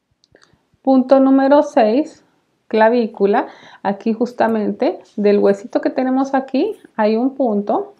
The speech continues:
ahí damos, puede ser con tres dedos, damos suaves golpecitos. Aquí yo le doy un poquitito más fuerte,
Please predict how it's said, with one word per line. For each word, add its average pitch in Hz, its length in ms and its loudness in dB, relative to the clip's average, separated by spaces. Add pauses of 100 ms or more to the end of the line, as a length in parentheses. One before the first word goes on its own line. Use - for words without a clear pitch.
ahí 180 340 -2
damos, 233 560 -2
puede 277 200 2
ser 277 160 -2
con 240 180 -4
tres 208 240 -2
dedos, 214 340 -2 (760)
damos 185 320 -2
suaves 180 260 0
golpecitos. 233 840 -2 (1080)
Aquí 240 220 -2
yo 240 100 4
le 247 100 4
doy 240 140 2
un 240 140 0
poquitito 226 600 -4
más 214 280 -2
fuerte, 202 520 0